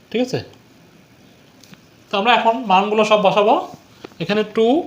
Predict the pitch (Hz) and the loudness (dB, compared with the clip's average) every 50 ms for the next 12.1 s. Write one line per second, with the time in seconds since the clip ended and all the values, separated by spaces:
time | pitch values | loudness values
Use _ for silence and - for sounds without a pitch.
0 | - - - _ _ _ _ _ _ - 196 202 220 233 220 214 214 208 208 202 | -8 -14 -20 _ _ _ _ _ _ 0 2 4 4 4 4 4 2 2 2 2
1 | 202 196 208 202 185 202 202 208 190 196 208 220 226 214 226 240 233 226 - 277 | 2 2 2 2 2 2 2 2 4 4 4 6 4 4 2 0 0 0 0 0
2 | 349 370 - - - 208 220 226 220 233 233 226 233 240 269 311 339 330 - - | -2 -2 -6 -6 -4 -2 -2 0 2 2 4 4 4 4 2 0 -2 -6 -10 -16
3 | - - - - - _ 160 - 185 185 190 202 208 196 - 220 220 226 247 285 | -20 -20 -20 -20 -20 _ -6 0 2 4 4 4 2 0 2 4 4 6 6 4
4 | - - - - - - - _ - 185 190 196 190 - - 247 254 254 - - | 2 -2 -6 -16 -20 -20 -12 _ 2 2 2 2 2 0 0 0 0 0 -4 -4
5 | - 240 220 190 147 123 - - 269 320 320 - 135 101 - - - _ - - | 0 2 2 4 2 2 0 -2 -2 -2 -2 -2 -6 -6 -8 -12 -20 _ -20 -20
6 | - - _ _ - 175 202 214 220 254 311 339 330 - - - - _ _ - | -20 -20 _ _ -2 2 4 4 6 4 4 2 -2 -6 -14 -20 -20 _ _ -2
7 | 180 - - 220 196 226 226 226 226 226 226 226 220 226 226 214 240 262 262 - | 0 0 0 2 2 2 4 4 4 4 4 4 4 4 4 2 2 0 -4 -2
8 | - 233 240 269 339 381 - - - - - _ _ _ - 175 175 175 180 165 | 2 2 4 4 4 2 -2 -6 -14 -20 -20 _ _ _ 0 2 2 4 2 2
9 | - - 196 202 175 131 - - - - _ - 208 196 - 233 226 226 214 214 | 2 2 2 4 2 0 -4 -8 -14 -12 _ -8 -4 -2 0 2 4 4 4 4
10 | 202 214 214 214 247 226 220 247 320 370 - - - - - _ _ - - 185 | 4 4 2 2 2 0 0 -2 -4 -4 -6 -10 -20 -20 -20 _ _ -4 -2 0
11 | 190 175 165 147 - 120 113 - - - _ _ - _ - - - - 156 170 | 0 0 -2 -6 -8 -10 -12 -14 -18 -20 _ _ -20 _ -20 -10 -4 -2 0 0
12 | 247 | 0